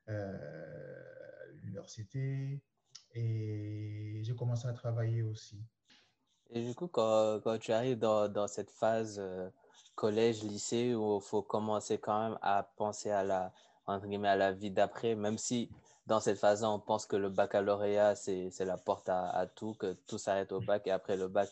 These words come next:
Speaker 2: euh, <laughs> alors que le bac, c'est en fait le commencement. Qu'est-ce qui guide tes, tes, tes choix pour te diriger vers les, les études supérieures ? Qu'est-ce que tu as envie de faire à ce moment-là et comment ça se passe ?
Speaker 1: Je me souviens qu'à la maison,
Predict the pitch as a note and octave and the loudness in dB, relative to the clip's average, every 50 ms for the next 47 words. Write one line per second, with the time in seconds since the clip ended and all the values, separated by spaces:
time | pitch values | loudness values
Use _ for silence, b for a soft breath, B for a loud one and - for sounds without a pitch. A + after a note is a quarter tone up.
0 | - - F#2+ F#2+ - _ b b b b b b b - B2 A2 C#3+ D3 - G#2+ | -6 -6 -6 -8 -12 _ b b b b b b b -4 0 2 2 2 4 4
1 | A2 A2 A2 G#2+ - A2 G2+ G#2 G#2 G2+ A2 A2 - - - G2 G2 G2 G2+ G2 | 4 4 4 2 0 0 0 0 2 2 0 0 0 0 -4 -2 0 0 0 0
2 | - G#2+ G2 G2 G2 F#2+ - A2 G#2 G#2 G2+ G2+ - - A2 A#2 B2 C3 _ b | -2 -8 -6 -6 -8 -4 -2 -4 -2 -2 -4 -4 -4 -4 -4 -4 -4 -4 _ b
3 | b b b b b b b b _ - D3+ D#3+ D#3+ - - C3+ B2 A#2+ C#3 D3+ | b b b b b b b b _ 2 2 2 2 2 0 0 0 2 -2 -2
4 | D3 - _ B2 A2+ A2 G#2+ G#2+ - - A2 G#2 G#2 G#2 G2 _ A#2+ A2 G2+ - | -2 -4 _ 0 2 2 0 -2 -2 -2 -2 -2 -2 -4 -4 _ -4 -4 -4 -4
5 | - - A#2 A#2 A2 G2+ - A2 G#2 G2+ G2 - G2+ G2 G2 G2 G2+ G#2 G2+ G2+ | -2 0 2 2 2 2 0 -2 -4 -4 -4 -6 -6 -6 -6 -4 -6 -4 -4 -4
6 | G2+ G2+ G#2+ A2 G#2 G2+ G2+ F#2+ F#2+ F#2+ F#2 F#2+ F#2 F#2 F#2+ F#2 F#2+ G2 F#2+ G2 | -6 -4 -4 -4 -2 0 -2 -2 -2 -2 -4 -4 -4 -4 -4 -4 -4 -6 -6 -6
7 | G2 F#2 - G2+ - - - F2+ - G2 F#2+ F#2+ F#2+ F#2+ F#2 - _ _ - G#2 | -8 -10 -10 -14 -14 -14 -10 -4 -2 -2 0 0 -2 -4 -6 -10 _ _ -8 -8
8 | - - G#2 G2 G2+ G2 G2 G2+ F#2+ G2+ G2 - - A#2 G#2+ G#2+ G2+ G2+ - G#2+ | -2 2 4 4 4 2 0 -4 -6 -6 -6 -2 -2 -2 0 0 -2 -2 -2 -10
9 | G2 G2 G2 G2 G2 G2+ G#2 A2+ G#2+ G2 - A2 G2 G2+ G2+ - F#2+ G2 - _ | -8 -6 -6 -6 -4 -2 -2 -4 -4 -4 -8 -10 -8 -8 -8 -8 -10 -10 -8 _
10 | F#2 G2 - - - _ _ - C#3 C3+ B2+ - - C#3 D3+ F3 F#3 F#3 - D3+ | -8 -8 -8 -10 -18 _ _ -4 -4 -4 -4 -4 -6 -6 -4 -4 -4 -4 -4 -4
11 | C3+ C3 C3 C3 C3 B2+ B2 B2 A#2+ C3 C#3 D3+ F3 F#3 F#3+ | -2 -2 -2 -2 -2 -2 -4 -4 -4 -2 -2 -2 -4 -6 -8